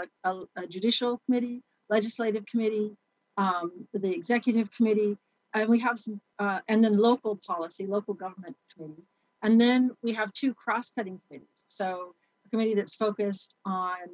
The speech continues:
um, data, because data collection and documenting what's happening is a huge part of, of addressing the issue. And then, this, then a communications su-, subcommittee.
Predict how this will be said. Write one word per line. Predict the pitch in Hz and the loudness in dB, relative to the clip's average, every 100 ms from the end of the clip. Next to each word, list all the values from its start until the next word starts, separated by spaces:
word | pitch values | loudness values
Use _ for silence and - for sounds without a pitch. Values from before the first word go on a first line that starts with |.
| 185 - _ _ _ | -20 -20 _ _ _
um, | 180 180 165 165 151 - _ _ - 202 | -8 -6 -6 -8 -12 -18 _ _ -12 0
data, | 214 202 220 294 - | 2 4 2 -2 -6
because | 208 202 185 | -4 -2 2
data | 214 226 | 2 2
collection | - 220 220 - 302 285 | -2 -6 -6 -4 -2 0
and | 196 175 | -2 -4
documenting | 190 202 - 254 262 269 | -6 -6 -4 0 2 0
what's | 262 240 | -2 -8
happening | 247 254 262 262 220 | -8 -6 -6 -6 -8
is | 185 | -10
a | |
huge | 180 - 226 233 220 208 196 - _ _ _ _ _ _ - | -14 -10 -6 -4 -4 -6 -6 -12 _ _ _ _ _ _ -6
part | 202 214 196 | -2 0 0
of, | 180 - - | -4 -10 -10
of | 175 170 | -6 -6
addressing | 160 175 185 196 202 175 | -8 -6 -4 -4 -6 -10
the | 190 | -8
issue. | - - 165 165 | -6 -6 -6 -10
And | - 196 | -4 -2
then, | 190 185 185 - _ _ | -2 -6 -12 -14 _ _
this, | 202 202 | -6 -6
then | - 208 196 | -2 0 0
a | |
communications | 190 220 202 - 185 185 175 165 - _ _ _ _ | -2 -2 -2 -4 -6 -6 -6 -10 -12 _ _ _ _
su-, | - - - | -12 -12 -12
subcommittee. | - 175 170 165 147 - | -8 -8 -8 -12 -14 -16